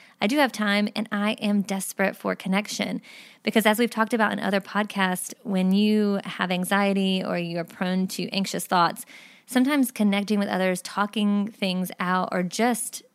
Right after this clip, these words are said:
literally seeing other people and taking your mind off of it can so be helpful when you're struggling with those anxious thoughts. And so I need connection. I'm thankful for technology right now. I'm thankful for the FaceTime, for the connection with my kids,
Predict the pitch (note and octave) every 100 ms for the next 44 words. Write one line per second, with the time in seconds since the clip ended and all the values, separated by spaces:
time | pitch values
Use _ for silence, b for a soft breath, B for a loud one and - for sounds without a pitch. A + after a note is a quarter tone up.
0 | _ _ F#3+ F#3+ A3+ A3+ G3 F3+ E3+ E3
1 | G#3 _ _ _ - - - A#3 A3 G3+
2 | F#3 F#3+ F3 F3 F#3 - E3+ E3 - -
3 | E3+ F3 - G#3 G#3+ F3+ E3+ F3 E3+ E3
4 | F#3+ E3+ F3+ - G3+ F#3+ - - A3+ A#3+
5 | G#3 E3+ F3+ F3+ - F3+ D#3+ - B B
6 | B B G#3+ F#3+ F3+ G3+ G3 F#3+ F3+ E3+
7 | - E3+ E3+ - F#3 F3+ - - - -
8 | G3+ F#3+ G3 G#3 A#3+ C4+ C#4 B3+ A#3 A3+
9 | G#3 G#3 - G#3 G3+ G3+ B B B -
10 | A3 A3+ G3+ G3 G#3+ A3 A#3+ A3+ A3 G#3+
11 | G#3+ G#3+ G#3 A3 G#3+ G#3 G#3 F#3+ F#3+ F#3+
12 | G3+ - G#3 - - G#3+ G#3+ - G#3 G#3+
13 | G#3 G3+ B B B - G3 F#3 F#3 F#3
14 | - F#3+ F#3 - G3+ - G#3 F#3 F3+ F#3+
15 | F#3+ - B3 B3+ A3+ -